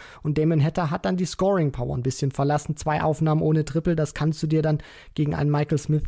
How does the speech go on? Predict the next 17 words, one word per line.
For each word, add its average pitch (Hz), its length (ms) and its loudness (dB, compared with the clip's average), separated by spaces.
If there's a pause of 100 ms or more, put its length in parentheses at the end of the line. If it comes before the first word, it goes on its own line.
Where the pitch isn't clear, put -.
der 143 300 2
mit 139 220 2
hundertsechs 160 560 0
durch 143 160 0
die 135 140 -6
Gegend 139 300 0
läuft, 135 280 0
also 135 200 0
so 143 200 2
im 135 100 2
Schnitt 160 420 0
zwischen 147 340 -2
fünfzehn, 170 640 0
vierzehn 156 480 0
Darts 147 320 -2
pendelt, 131 400 -4
was - 280 -4